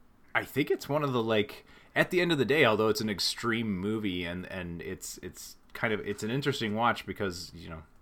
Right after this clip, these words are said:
probably one of the dar-, I wanna say, we talked about dark comedies. This is probably one of the darkest ones I've ever seen, and, and I'm, I'm not sure it's gonna be topped <laughs> because of just what, what it is and how, where the humor comes from.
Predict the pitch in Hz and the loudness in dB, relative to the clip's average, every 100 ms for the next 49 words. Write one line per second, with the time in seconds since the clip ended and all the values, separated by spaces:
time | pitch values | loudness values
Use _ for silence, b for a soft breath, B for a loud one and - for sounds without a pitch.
0 | _ - 160 220 220 185 139 123 - 113 | _ 4 6 8 6 6 4 2 0 2
1 | 127 123 123 - 113 107 131 131 107 - | 4 4 4 2 0 4 4 4 2 2
2 | 107 - 101 101 127 139 - b b - | 0 2 -2 0 -2 -6 -10 b b -2
3 | 143 156 - 143 127 120 117 107 90 101 | 0 2 6 6 6 2 0 0 4 2
4 | 98 98 - 98 95 95 92 92 90 98 | 2 -2 -2 -6 -4 -2 -2 -2 -4 -6
5 | 92 87 82 87 85 95 92 - 113 127 | -6 -8 -12 -12 -8 -8 -8 -2 0 2
6 | 120 - 113 95 - 107 87 - 92 82 | 0 0 -2 -2 -2 -2 -4 -4 -2 -2
7 | - - 98 - - 143 - - - 110 | -6 -10 -8 -8 -4 -4 -4 -6 -6 -4
8 | 104 - 95 95 - - - 101 101 90 | -4 -4 -4 -4 -4 -12 -4 -2 -2 0
9 | 95 98 90 95 92 78 98 101 92 92 | 2 2 -2 -4 -4 -2 -2 -2 -2 -6
10 | 95 90 92 95 - - | -6 -6 -6 -8 -8 -10